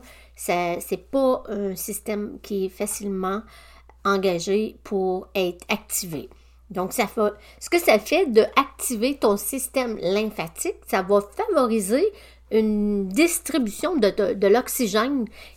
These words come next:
puis des nutriments essentiels. Ça va faire un, un travail incroyable, puis ça va traverser, euh, vraiment, euh, ça va aller dans toutes les, les parties du corps. Donc, le deuxième,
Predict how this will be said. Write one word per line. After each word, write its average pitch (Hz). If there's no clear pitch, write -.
puis -
des 220
nutriments 240
essentiels. 233
Ça -
va 208
faire 233
un, 190
un 190
travail 214
incroyable, 247
puis -
ça 202
va 185
traverser, 196
euh, 185
vraiment, 202
euh, 180
ça 240
va 233
aller 262
dans 277
toutes 302
les, 240
les 226
parties 220
du 165
corps. -
Donc, 185
le 196
deuxième, 240